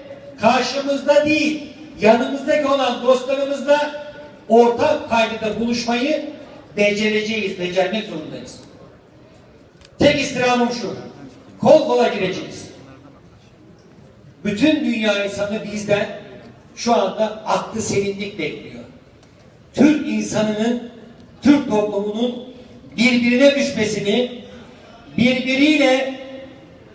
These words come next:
kavga etmesini ve anlaşamamasını bekliyor. Provokasyon var mı? Olacak. Ama biz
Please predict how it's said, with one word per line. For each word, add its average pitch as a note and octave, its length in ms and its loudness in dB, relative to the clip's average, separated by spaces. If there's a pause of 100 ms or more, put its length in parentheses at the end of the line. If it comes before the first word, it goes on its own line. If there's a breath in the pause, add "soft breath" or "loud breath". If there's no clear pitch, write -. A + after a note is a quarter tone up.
(500)
kavga B3 400 4
etmesini C4+ 640 2
ve C#4 100 8 (140)
anlaşamamasını C4 1000 2
bekliyor. G3+ 420 0 (1200)
Provokasyon C#4 760 6
var D#4 140 4
mı? A#3 140 -2 (120)
Olacak. G3+ 560 2 (520)
Ama B3 500 0
biz A#3+ 220 -4